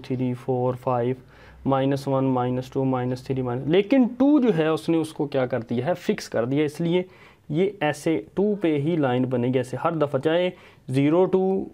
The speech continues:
माइनस वन टू, चाहे वन टू, चाहे टू टू, चाहे थ्री टू, लेकिन वाई ने हमेशा क्या रहना है? टू ही रहना है। तो अब ये हॉरिजॉन्टल लाइन है, हॉरिजॉन्टल की स्लोप क्या होती है? ज़ीरो होती है, हमें पता है।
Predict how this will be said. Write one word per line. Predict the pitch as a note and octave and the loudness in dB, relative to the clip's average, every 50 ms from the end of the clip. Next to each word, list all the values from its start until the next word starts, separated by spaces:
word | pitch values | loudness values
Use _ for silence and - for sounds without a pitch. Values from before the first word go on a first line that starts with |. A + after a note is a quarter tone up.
| - - | -4 -2
माइनस | C3 B2+ B2+ C#3 D#3+ F3 - | 0 2 2 2 2 0 0
वन | F3+ F3+ F3+ F3+ F3+ D#3+ | 0 0 2 0 0 0
टू, | - F3+ F3+ F3+ F3+ E3 | 0 0 0 2 0 0
चाहे | E3 D#3 D#3 D3+ D3 | 0 2 2 2 2
वन | A#2+ A#2+ C3 D#3+ F#3 F#3 | 2 2 2 2 0 0
टू, | D#3+ - F3+ F3+ F#3 F#3 F3+ E3+ E3 | 0 0 0 0 2 0 0 -2 0
चाहे | - D3+ D3+ D3+ E3 F3+ A#3+ C4 - - _ _ _ _ - | 0 0 2 2 0 0 0 -2 -6 -16 _ _ _ _ 0
टू | F#3 G#3 G#3+ | 2 2 2
टू, | G3 G#3 G3+ G3 G3 G3 F#3+ - - - - _ _ - | 2 2 2 2 2 0 -2 -6 -16 -20 -20 _ _ -2
चाहे | - F#3+ G3 G#3+ G#3 | 0 2 4 4 2
थ्री | E3 - E3+ D#3 D#3+ | 2 2 2 2 2
टू, | C3+ B2+ A#2 - | 0 0 -2 0
लेकिन | - D#3 F#3 F3+ A3 G#3 E3+ | 0 0 2 2 2 2 2
वाई | C3+ C3+ C#3 D3+ F3+ A3 B3+ | 2 2 4 4 4 4 6
ने | C4 C4+ | 4 4
हमेशा | B3 G#3 F3+ E3 C3+ B2+ - - D3+ C#3+ | 4 4 2 0 0 -2 -2 -4 -4 -2
क्या | C3+ C3+ C3 | 0 0 0
रहना | C3 B2+ A#2+ B2 D#3 | 0 0 0 0 -2
है? | F#3+ - - - | -4 -6 -6 -2
टू | - D#3 D#3+ | 0 2 2
ही | D3 | 2
रहना | - - - - | 0 0 -4 -6
है। | - - - - - - - - - - | -10 -16 -20 -20 -20 -20 -20 -12 -2 0
तो | - | 2
अब | - G#3 A3 | 4 4 4
ये | G#3 A3 | 4 2
हॉरिजॉन्टल | G3 E3 D#3 D3+ D#3 D3+ D#3+ D#3+ E3 D#3+ F3 E3+ | 4 4 4 4 4 2 2 2 2 2 2 2
लाइन | D#3+ D#3 D3+ D3+ D3 | 2 2 2 0 0
है, | D3 D3 C#3+ | 0 0 0
हॉरिजॉन्टल | C3+ C#3+ E3 F#3 G3+ G3 G3 G3 F#3+ G3 G3+ | 2 2 2 4 4 2 2 2 0 0 0
की | F3 G3 | 0 -2
स्लोप | G3 - E3+ D#3+ D#3+ E3 F3 F3 - | -2 0 0 2 2 2 0 -2 0
क्या | - F#3 | 0 0
होती | F3 D3 C#3 - C#3+ C3+ | 0 0 -2 -2 0 0
है? | D#3+ G3 - - - _ - C3 | 0 -2 -4 -10 -20 _ -8 -4
ज़ीरो | B2 A#2+ A#2+ A#2 B2+ | 0 0 2 2 2
होती | A2+ G#2+ - - A2 G#2+ | 0 0 -2 -4 -2 -2
है, | G#2+ | -2
हमें | G#2+ - A#2+ A2+ A2+ A2+ | -2 -2 -4 -4 -2 -2
पता | A#2 A2+ - C#3 C3+ | -2 -2 0 -2 -2
है। | C3 A#2+ A#2 - | -2 -6 -8 -10